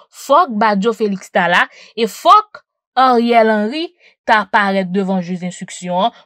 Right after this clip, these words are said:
pou yo konfwonte de moun sa yo, pou yo konnen poukisa Badyo te rele P M nan, oubyen poukisa P M nan te rele Badyo tou? Depan e apèl antre, apèl sòtan, etsetera.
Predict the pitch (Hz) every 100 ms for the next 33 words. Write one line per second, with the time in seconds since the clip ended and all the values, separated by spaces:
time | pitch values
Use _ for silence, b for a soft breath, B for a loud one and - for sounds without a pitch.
0 | - 220 214 - 208 196 208 196 190 185
1 | 180 170 175 185 190 196 185 - 175 190
2 | 240 B B - 220 254 - 202 165 _
3 | _ _ _ _ _ _ _ 185 185 190
4 | 180 185 185 185 180 185 180 170 - 196
5 | 175 165 175 220 196 185 180 180 180 -
6 | 190 170 170 170 185 175 175 165 165 151
7 | 156 202 196 196 180 185 - - B B
8 | B 170 175 - 170 160 - 170 160 165
9 | 151 165 175 214 - 156 - -